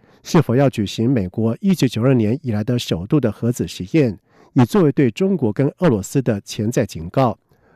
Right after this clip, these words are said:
报道指出，这种核实验将是重大偏离美国的国防政策，同时也大幅拉高与其他永和国家的赌注。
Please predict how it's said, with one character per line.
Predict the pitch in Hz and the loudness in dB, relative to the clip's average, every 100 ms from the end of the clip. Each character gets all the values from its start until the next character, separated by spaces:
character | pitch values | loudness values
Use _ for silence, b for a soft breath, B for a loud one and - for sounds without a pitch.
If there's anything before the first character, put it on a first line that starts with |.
| b | b
报 | 139 | 2
道 | 123 | 2
指 | 117 98 | 0 -4
出， | - 135 139 b b | 0 0 0 b b
这 | - 156 | 0 2
种 | 113 95 | 2 0
核 | - 131 | -2 -2
实 | - 127 | 0 2
验 | 120 | 2
将 | 107 127 | 2 -2
是 | 131 127 107 | 0 0 0
重 | 156 127 | 0 0
大 | 123 113 | 0 -2
偏 | - 147 120 | -2 0 2
离 | 113 | 2
美 | 120 85 | 2 -2
国 | - | -4
的 | 113 113 | -4 -2
国 | 110 | -2
防 | 113 | -2
政 | 117 156 113 | 0 0 0
策， | - 131 - b b b | 0 0 0 b b b
同 | - 185 | 2 2
时 | - | 2
也 | 117 | 0
大 | 143 117 | 0 -4
幅 | - | -2
拉 | 110 135 | -2 -2
高 | 127 139 143 110 | 0 0 0 -4
与 | 90 | -6
其 | - 117 | -4 -2
他 | 127 143 165 | -2 -2 -2
永 | 107 | -6
和 | 85 123 | -4 -4
国 | 123 104 95 | -2 -2 -2
家 | 143 | 0
的 | 131 | -2
赌 | - 90 73 | -4 -6 -2
注。 | 160 143 | 2 2